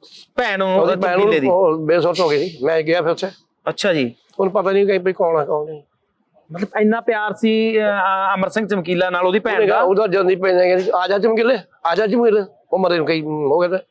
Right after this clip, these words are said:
Speaker 1: ਅੱਛਾ, ਉਸ ਤੋਂ ਬਾਅਦ ਵੀ ਦਿਮਾਗੋਂ
Speaker 2: ਹਾਂ।
Speaker 1: ਹੋ ਗਈ ਸੀ।
Speaker 2: ਹੂੰ।
Speaker 1: ਕਿੰਨਾ ਪਿਆਰ ਸੀ, ਮਤਲਬ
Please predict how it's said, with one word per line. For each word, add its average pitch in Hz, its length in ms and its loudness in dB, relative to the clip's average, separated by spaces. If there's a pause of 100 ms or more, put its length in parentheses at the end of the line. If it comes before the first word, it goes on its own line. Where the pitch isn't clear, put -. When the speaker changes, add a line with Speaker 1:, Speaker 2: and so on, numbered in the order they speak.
(180)
Speaker 1:
ਅੱਛਾ, 262 200 -2
ਉਸ 233 120 0
ਤੋਂ 254 100 0
ਬਾਅਦ 226 220 0
ਵੀ 311 80 2
ਦਿਮਾਗੋਂ 226 420 0
Speaker 2:
ਹਾਂ। 233 60 4
Speaker 1:
ਹੋ 233 300 4
ਗਈ 175 140 0
ਸੀ। 160 340 -2
Speaker 2:
ਹੂੰ। 139 160 -8 (300)
Speaker 1:
ਕਿੰਨਾ 180 220 -2
ਪਿਆਰ 180 260 -2
ਸੀ, 151 120 -4
ਮਤਲਬ 190 380 0